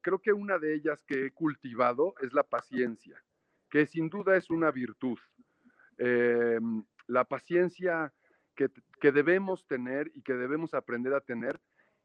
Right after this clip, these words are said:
y la ayuda finalmente al que tienes más cerca y al que está más necesitado.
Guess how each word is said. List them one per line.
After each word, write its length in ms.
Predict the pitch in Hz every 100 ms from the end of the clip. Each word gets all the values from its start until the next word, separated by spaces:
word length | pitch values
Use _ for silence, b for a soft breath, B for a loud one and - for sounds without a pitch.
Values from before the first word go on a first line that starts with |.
| 156
y 100 | 165
la 140 | 165
ayuda 440 | 165 156 247 220 180
finalmente 800 | 151 147 160 151 151 - 175 175
al 120 | 131 135
que 80 | 147
tienes 340 | 165 175 160
más 180 | 151 151
cerca 480 | - 151 - 156 156 - _
y 160 | 139 127
al 180 | 123 117
que 100 | 123
está 240 | - 147
más 220 | 147 151
necesitado. 760 | 143 123 110 101 - 107 87